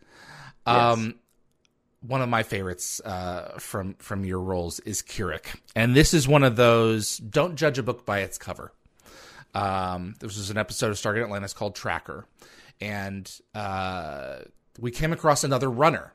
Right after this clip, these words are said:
Speaker 2: uh, very similar to, to Ronan Dex. We, we, we heard that there were more than just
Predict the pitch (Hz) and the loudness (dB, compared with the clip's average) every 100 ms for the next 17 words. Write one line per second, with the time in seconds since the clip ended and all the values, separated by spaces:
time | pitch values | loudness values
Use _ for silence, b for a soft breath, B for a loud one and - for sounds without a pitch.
0 | _ _ _ - - 110 104 101 98 120 | _ _ _ -20 -12 -6 -4 -4 -4 -2
1 | 120 - 120 120 113 - 117 110 110 - | -2 -2 -4 -2 -4 -4 -6 -6 -8 -10
2 | 107 104 104 101 120 95 - - 107 104 | -8 -6 -6 -4 -2 -4 -6 -10 -8 -8
3 | 104 - 113 101 98 98 - _ _ _ | -8 -10 -8 -8 -8 -12 -16 _ _ _
4 | _ 90 104 92 - 135 147 156 - 127 | _ -10 -8 -4 4 6 6 2 -4 -2
5 | 139 139 139 127 135 139 139 131 127 131 | 2 4 4 0 -2 0 0 -2 -2 -4